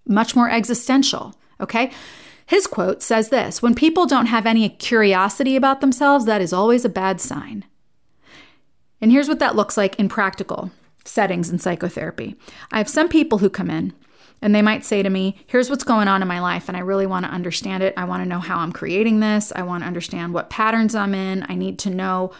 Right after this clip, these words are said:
am I bringing this on myself?" That kind of a person is exactly who he's talking about. They're curious about themselves. And then you've got people that'll come in, and all are fine. I can work with all of them.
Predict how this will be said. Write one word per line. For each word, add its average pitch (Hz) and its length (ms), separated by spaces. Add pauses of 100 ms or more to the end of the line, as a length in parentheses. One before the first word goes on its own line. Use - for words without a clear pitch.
(120)
am 185 140
I 190 100
bringing 196 380
this 180 160
on 175 160
myself?" 202 680 (440)
That 226 520
kind 254 260
of 233 60
a 233 60
person 175 540
is 180 140
exactly 185 520
who 190 160
he's 180 160
talking 170 360
about. - 240
They're 165 140
curious 247 760
about 180 360
themselves. 175 520 (360)
And 202 160
then 262 120
you've 349 140
got 269 200
people 220 280
that'll 208 160
come 214 240
in, 175 320
and 247 280
all 262 280
are 381 80
fine. 349 400
I 220 120
can 226 180
work 302 260
with 294 100
all 320 220
of 214 80
them. 160 260